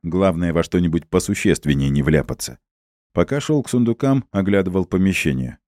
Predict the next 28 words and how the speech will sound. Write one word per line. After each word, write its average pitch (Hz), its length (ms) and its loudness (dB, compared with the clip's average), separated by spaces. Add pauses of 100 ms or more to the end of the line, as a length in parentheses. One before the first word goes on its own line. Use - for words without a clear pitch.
У 95 140 2
одной 95 280 2
из 87 80 -2
стен 110 300 0
в - 60 -12
тени 90 320 2
заметил 92 500 2
стоящие 92 580 0
небольшие 87 520 0
копья 113 460 0 (260)
и, 85 100 4
судя 90 280 -2
по 87 120 -2
всему, 92 320 0
щиты 95 420 -4
разных 78 380 -2
размеров 78 500 0
и 76 60 -2
форм, 101 420 0
наваленные 87 640 -2
кучей. 76 480 -4 (540)
Это 160 260 0
уже 120 280 2
радует. 76 640 -4
Если 92 380 0
древки 92 340 -2
окажутся 82 440 -2
крепкими, 131 560 0